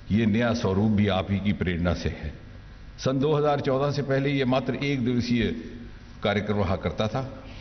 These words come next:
वो भी more or less ceremonial। और इन पुरस्कारों का मापदंड अधिकतर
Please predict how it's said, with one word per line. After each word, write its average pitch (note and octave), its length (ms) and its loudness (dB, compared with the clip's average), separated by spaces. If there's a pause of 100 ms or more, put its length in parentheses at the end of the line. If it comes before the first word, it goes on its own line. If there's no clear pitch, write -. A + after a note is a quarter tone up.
(240)
वो A#2+ 100 4
भी A#2 440 2 (240)
more A2 160 4
or G#2 100 2
less G2 280 0
ceremonial। E2 520 2 (2000)
और B2 140 2
इन C#3+ 140 2
पुरस्कारों B2+ 880 0 (920)
का G2+ 100 0
मापदंड A#2+ 520 2
अधिकतर A2 720 -2